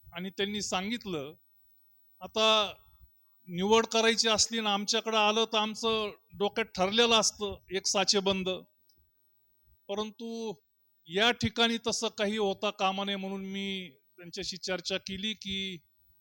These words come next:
आदरणीय भास्करगिरीजी महाराजांचंच देखील मत घ्या, मीराबाई महाराजांचं देखील मत घ्या, बाकीच्या सर्व सर्वांचं मत घ्या आणि सर्वांना विचारून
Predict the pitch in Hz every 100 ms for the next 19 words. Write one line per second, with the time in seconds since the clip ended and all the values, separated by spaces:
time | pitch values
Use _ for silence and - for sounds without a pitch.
0 | _ - 160 175 185 190 170 160 - 190
1 | 175 185 185 190 185 180 190 185 190 202
2 | 180 185 - 190 185 170 - _ _ 160
3 | 180 185 170 170 180 185 180 _ _ _
4 | _ _ _ _ _ _ - - 180 175
5 | 190 190 190 190 185 190 185 190 202 185
6 | 190 190 180 190 180 170 185 175 170 -
7 | 190 202 185 196 190 180 196 180 185 180
8 | 190 185 170 185 180 170 185 185 190 -
9 | 196 185 214 220 226 220 190 - 233 233
10 | 214 147